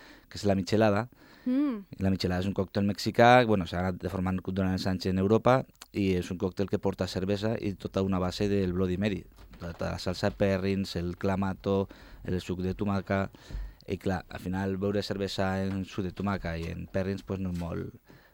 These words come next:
Speaker 1: no és molt vistós.
Speaker 2: Eh, de la carta, per exemple, del Tiki Bar,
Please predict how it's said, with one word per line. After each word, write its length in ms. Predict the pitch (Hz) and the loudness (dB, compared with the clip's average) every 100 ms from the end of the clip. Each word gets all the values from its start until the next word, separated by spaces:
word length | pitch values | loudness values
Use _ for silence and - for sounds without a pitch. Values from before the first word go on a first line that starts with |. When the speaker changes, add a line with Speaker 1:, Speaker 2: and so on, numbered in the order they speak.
| _ - - - | _ -20 -20 -8
Speaker 1:
no 80 | 98 | -2
és 40 | |
molt 140 | 104 92 | 0 0
vistós. 380 | 90 90 - - _ - _ - - - - - - - - | 0 -4 -6 -12 _ -20 _ -20 -20 -20 -20 -20 -20 -20 0
Speaker 2:
Eh, 240 | 285 277 262 | 6 6 8
de 120 | 262 | 6
la 140 | 254 | 6
carta, 320 | 247 240 330 359 | 4 2 4 4
per 140 | 370 | 6
exemple, 640 | 320 247 277 262 247 262 240 240 220 | 4 4 2 2 2 4 6 6 4
del 260 | 220 226 220 | 4 4 2
Tiki 280 | 269 233 240 | -2 -4 0
Bar, 280 | 190 156 | 2 2